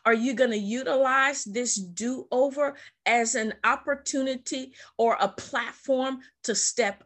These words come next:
up into a place of empowerment and take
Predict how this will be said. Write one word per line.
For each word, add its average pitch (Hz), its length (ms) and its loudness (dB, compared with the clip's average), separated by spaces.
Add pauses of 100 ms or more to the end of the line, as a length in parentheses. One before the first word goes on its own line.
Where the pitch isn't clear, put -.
up 254 220 4 (120)
into 269 760 0
a 202 80 0
place 240 640 -4
of 254 300 4 (140)
empowerment 269 840 -2 (760)
and 220 240 2
take 277 300 -2